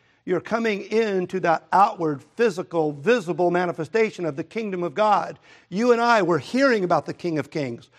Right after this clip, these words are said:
We're praising the King of Kings. This is where it all takes place. I would say the church might be compared, in a certain sense,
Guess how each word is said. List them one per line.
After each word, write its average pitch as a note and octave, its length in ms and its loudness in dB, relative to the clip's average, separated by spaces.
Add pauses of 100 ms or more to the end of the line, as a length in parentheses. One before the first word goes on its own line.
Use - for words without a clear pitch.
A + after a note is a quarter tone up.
(140)
We're F#3+ 120 2
praising G3+ 600 0
the D3 80 -2
King D#3 300 -8
of B2 100 -14
Kings. - 460 -16 (760)
This A#3 220 0
is F#3+ 140 -2
where G#3 220 4
it G3 40 8
all G3 120 6
takes F#3+ 300 -4
place. A#3 400 2
I G3 80 -2
would F#3+ 160 2
say A3+ 140 2
the E3+ 100 -2
church - 340 -4
might G#3+ 220 -2
be F#3 100 -8
compared, F3 720 0 (280)
in F#3+ 80 -6
a F3+ 60 -4
certain A#3+ 320 -2
sense, E3 420 -2